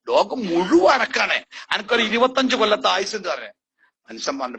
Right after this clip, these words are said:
"പടച്ചോനെ, ഈ സുന്ദരമായ ജീവിതം ഇരുപത്തഞ്ച് കൊല്ലം കൊണ്ട് എന്താക്കാനാ? എന്നാ പിടിച്ചോ, കഴുതന്റെ ഇരുപത്തഞ്ച് കൊണ്ടേക്ക്" പറഞ്ഞു. "അത് പോരെ റബ്ബേ, എന്നാ പിടിച്ചോളൂ, നായിന്റെ പത്ത് പിടിച്ചോ" പറഞ്ഞു. "അത് പോരട്ടോ, എന്നാ പിടിച്ചോ, കുരങ്ങിന്റെ പത്ത് പറഞ്ഞു.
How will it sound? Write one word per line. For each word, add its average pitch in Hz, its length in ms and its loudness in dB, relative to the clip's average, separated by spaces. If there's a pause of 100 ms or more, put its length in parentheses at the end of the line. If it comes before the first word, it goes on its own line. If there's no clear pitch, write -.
"പടച്ചോനെ, 120 380 -4
ഈ 120 100 -4
സുന്ദരമായ 131 640 -4
ജീവിതം 123 420 -6
ഇരുപത്തഞ്ച് 123 520 -8
കൊല്ലം 123 320 -4
കൊണ്ട് 127 160 -2
എന്താക്കാനാ? 123 520 -2
എന്നാ - 420 -8
പിടിച്ചോ, 135 540 -4
കഴുതന്റെ 139 360 0
ഇരുപത്തഞ്ച് 135 320 -4
കൊണ്ടേക്ക്" 117 280 -2
പറഞ്ഞു. 107 240 -8 (360)
"അത് 131 260 -2
പോരെ 143 260 2
റബ്ബേ, 147 300 0
എന്നാ 139 240 -2
പിടിച്ചോളൂ, 185 460 0
നായിന്റെ 170 380 0
പത്ത് 175 260 -2
പിടിച്ചോ" 160 280 -2
പറഞ്ഞു. 123 140 -4 (280)
"അത് - 120 -2
പോരട്ടോ, 156 460 0
എന്നാ 147 200 -2
പിടിച്ചോ, 135 360 -6
കുരങ്ങിന്റെ 139 440 -4
പത്ത് 135 280 -6
പറഞ്ഞു. 110 200 -10